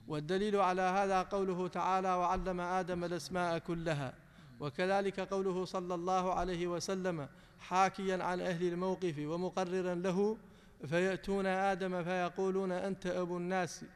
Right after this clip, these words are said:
خلقك الله بيده، وأسجد لك ملائكته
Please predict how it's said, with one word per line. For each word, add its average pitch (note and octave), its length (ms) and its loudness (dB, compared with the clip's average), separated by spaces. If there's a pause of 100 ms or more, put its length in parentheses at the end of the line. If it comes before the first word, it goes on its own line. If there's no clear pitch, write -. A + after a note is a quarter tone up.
(380)
خلقك F3+ 500 -2
الله F3+ 440 2
بيده، F3 720 -2 (580)
وأسجد F3+ 580 -2
لك F3+ 280 -2
ملائكته F3 1080 -2